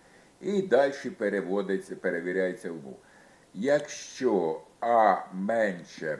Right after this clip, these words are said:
Б, то числа виводяться в порядку зростання. В протилежному випадку ось з'являється третій параметр, який показує в порядку спадання.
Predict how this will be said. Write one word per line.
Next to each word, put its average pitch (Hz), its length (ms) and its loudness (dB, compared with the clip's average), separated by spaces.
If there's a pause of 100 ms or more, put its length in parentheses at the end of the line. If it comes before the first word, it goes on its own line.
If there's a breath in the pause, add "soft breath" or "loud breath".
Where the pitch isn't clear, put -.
Б, 95 440 -2 (500 loud breath)
то 90 440 0
числа 113 640 -4
виводяться 120 800 -4
в 104 60 -14
порядку 95 580 -4
зростання. 90 680 -10 (100)
В - 40 -20
протилежному 156 800 -4
випадку 147 800 -4 (500 soft breath)
ось 82 300 -6
з'являється 76 640 -8
третій 73 500 -14
параметр, 147 640 -8
який 98 340 -14
показує 82 580 -10
в 78 40 -14
порядку 78 520 -8
спадання. - 720 -12